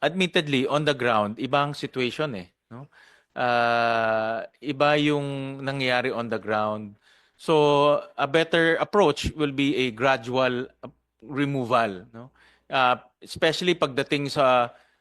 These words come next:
maintaining order in your schools. Kasi importante ito, mga bata to eh, no? At, ah, nakita naman natin yung sitwasyon kung hindi natin na, um, mag-, hindi tayo maglalagay ng guidance designate,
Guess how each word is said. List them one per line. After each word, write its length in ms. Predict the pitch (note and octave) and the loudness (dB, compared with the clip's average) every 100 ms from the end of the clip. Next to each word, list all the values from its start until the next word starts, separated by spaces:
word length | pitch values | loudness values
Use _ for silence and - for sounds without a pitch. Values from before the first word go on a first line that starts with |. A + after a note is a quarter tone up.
| _ | _
maintaining 640 | C3 C#3+ C3+ C#3+ C#3+ C#3+ C3 | -4 -4 0 0 0 -4 0
order 640 | C3 C3 B2 C3 A#2+ - | 0 2 0 0 -2 -8
in 240 | C3 B2 | -10 -8
your 160 | A#2+ A#2 | -4 -4
schools. 560 | G#2+ - A2+ A2+ G2+ - | -6 -8 -6 -6 -8 -10
Kasi 560 | C#3 E3+ D#3+ D#3 D3 D3 _ _ _ | -8 -2 -2 0 -2 -6 _ _ _
importante 640 | D#3 D3 E3 D#3+ D3 C3+ C#3 | -10 -2 0 2 -2 -2 -4
ito, 160 | - | -4
mga 220 | F3 C3+ A#2+ | -6 -6 -2
bata 360 | B2 B2 B2 A#2+ | 0 0 -2 -4
to 160 | - G#3 | -4 -6
eh, 160 | C3+ F2+ _ _ _ _ - | -8 -10 _ _ _ _ -20
no? 160 | C#3 F3 _ _ _ _ _ | -18 -18 _ _ _ _ _
At, 320 | - C3+ C#3+ | -6 -4 -2
ah, 800 | C#3+ C#3 C#3 C#3 C#3 C3+ C3+ C#3 | 2 4 4 2 2 0 0 -2
nakita 320 | C#3 - D3+ D#3 | -4 -8 -6 -4
naman 240 | D#3 D3+ D3 | -2 0 0
natin 400 | C#3+ C#3+ D3 C#3+ | -2 -2 -6 -8
yung 80 | |
sitwasyon 560 | - C#3 - C3+ G3+ E3+ | -6 -6 -4 -4 -4 -6
kung 160 | C#3+ C#3+ | -6 -6
hindi 240 | C3+ C#3 | -6 -4
natin 480 | C3+ C3+ D3 C#3+ C#3+ | -2 -2 -2 -4 -2
na, 400 | C3+ C3 B2+ B2 - _ _ _ _ | -2 -2 -2 -6 -16 _ _ _ _
um, 800 | - A#2+ A#2+ A#2+ A#2+ A#2+ A#2 A#2 - _ _ _ _ | -2 0 2 2 2 0 -2 -8 -18 _ _ _ _
mag-, 220 | C3 C3+ C#3+ | -10 -8 -6
hindi 240 | D3 C#3+ | -2 0
tayo 240 | D3 C#3+ | 2 0
maglalagay 560 | C#3+ C3 C#3 C#3 C3+ C#3 | 0 0 2 2 2 0
ng 160 | C#3 C3 | -2 0
guidance 400 | C3+ B2+ C3+ - | 0 0 -4 -4
designate, 640 | C3 B2 D3+ B2+ G#2+ G#2 | -4 -2 -6 -6 -8 -8